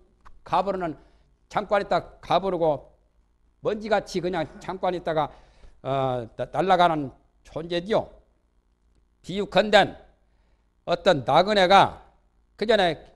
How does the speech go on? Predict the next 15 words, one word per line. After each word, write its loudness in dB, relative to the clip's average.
저 -2
위에 0
일 -6
권 2
제일 0
끝부분에 -4
나오죠. -2
교진 -8
나가 -4
나와서 -2
말한 -6
거. -2
여정에, 0
여관집에 2
기숙함에 -6